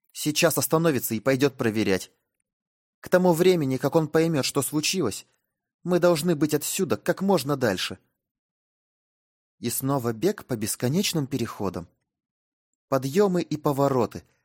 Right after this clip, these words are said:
камни и призрачное свечение. Лейла на ходу пожаловалась,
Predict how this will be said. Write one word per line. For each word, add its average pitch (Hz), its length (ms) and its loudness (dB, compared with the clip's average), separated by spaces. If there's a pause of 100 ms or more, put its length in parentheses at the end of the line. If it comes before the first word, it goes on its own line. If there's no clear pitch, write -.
(380)
камни 170 440 2
и - 200 -4
призрачное 175 640 0
свечение. 127 760 -4 (1000)
Лейла 160 460 6
на 143 120 0
ходу 165 280 2
пожаловалась, 127 760 0